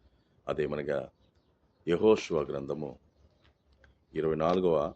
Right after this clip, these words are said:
అధ్యాయము పదిహేనవ వచనంలో ఇలా వ్రాయబడి ఉన్నది, "నేనును నా ఇంటి వారును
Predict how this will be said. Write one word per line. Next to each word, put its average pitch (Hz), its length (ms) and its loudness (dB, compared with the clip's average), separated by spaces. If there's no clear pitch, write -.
అధ్యాయము 73 720 -2
పదిహేనవ 90 560 2
వచనంలో 71 520 -6
ఇలా 78 100 2
వ్రాయబడి 71 400 -2
ఉన్నది, 71 260 -10
"నేనును 82 540 0
నా 80 160 4
ఇంటి 101 340 0
వారును 78 540 0